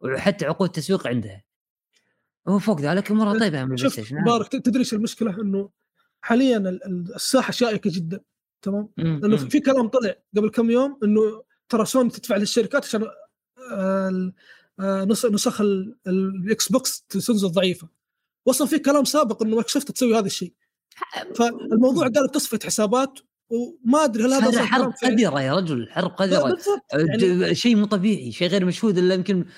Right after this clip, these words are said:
Speaker 1: صدق مثل ما يقولون الربع ب-، أيام، إلا بأيام الثمانينات، يعني أيام سيجا ونتندو.
Speaker 2: يا رجل، س-، سيجا ونتندو كانوا أرحم، على الأقل س-، سيجا ونتندو كانوا، ك-، كانوا يتواجهون.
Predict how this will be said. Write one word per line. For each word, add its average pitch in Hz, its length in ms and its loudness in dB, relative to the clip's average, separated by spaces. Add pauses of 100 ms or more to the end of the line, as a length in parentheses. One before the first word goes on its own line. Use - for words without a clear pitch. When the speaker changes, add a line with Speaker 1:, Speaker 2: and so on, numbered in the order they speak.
(120)
Speaker 1:
صدق 180 260 0
مثل 190 200 2
ما 196 120 2
يقولون 180 320 2
الربع 160 280 0
ب-، 123 100 -6
أيام، 160 500 -6
إلا 185 180 0
بأيام 170 320 -2
الثمانينات، 160 580 -2
يعني 117 220 -6
أيام 131 100 -4
سيجا 135 260 -2
ونتندو. 123 420 -6 (960)
Speaker 2:
يا 214 140 4
رجل، 302 240 0
س-، - 100 -6
سيجا 262 260 0
ونتندو 233 320 0
كانوا 226 240 0
أرحم، 202 220 -4
على 165 120 -8
الأقل 220 120 -4
س-، - 80 -2
سيجا 254 280 -2
ونتندو 233 320 0
كانوا، 202 560 -2 (480)
ك-، 240 80 -2
كانوا 269 240 2
يتواجهون. 208 440 0